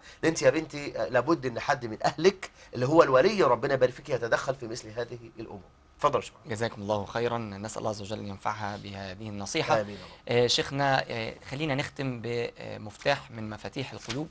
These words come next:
Speaker 1: نعم.
Speaker 2: جميل وبسيط، ويعني إن شاء الله يكون مناسب جدًا إن احنا نختم
Speaker 1: وخفيف
Speaker 2: بيه الحلقة.
Speaker 1: عليك.
Speaker 2: <laughs> آه، الابتسامة.
Speaker 1: آه.
Speaker 2: الابتسامة من مفاتيح القلوب الجميلة اللي بيغفل عنها، آه، الكثير من الناس،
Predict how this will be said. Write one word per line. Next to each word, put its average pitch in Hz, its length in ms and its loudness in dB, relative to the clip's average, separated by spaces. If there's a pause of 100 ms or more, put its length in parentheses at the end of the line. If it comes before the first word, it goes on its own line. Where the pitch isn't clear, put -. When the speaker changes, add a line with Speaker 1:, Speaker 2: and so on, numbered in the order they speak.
(160)
Speaker 1:
نعم. 123 160 4 (200)
Speaker 2:
جميل 143 460 2
وبسيط، 135 460 -4 (140)
ويعني 117 800 -2
إن 120 60 -8
شاء 135 160 0
الله 123 160 0
يكون 123 440 -4
مناسب 135 340 -2
جدًا 131 240 0
إن 117 200 -4
احنا 120 160 -4
نختم 135 120 2
Speaker 1:
وخفيف 113 160 0
Speaker 2:
بيه 120 60 4
الحلقة. 127 320 6 (360)
Speaker 1:
عليك. 131 600 4
Speaker 2:
<laughs> 135 100 4 (360)
آه، 123 100 2
الابتسامة. 139 520 -2 (320)
Speaker 1:
آه. 143 360 12 (160)
Speaker 2:
الابتسامة 147 680 4
من 120 280 -2
مفاتيح 123 300 -6
القلوب 127 340 -4
الجميلة 113 560 -2 (420)
اللي 117 360 4
بيغفل 147 360 6
عنها، 151 420 6
آه، 117 300 -4
الكثير 131 380 -4
من 113 160 -4
الناس، 98 340 -8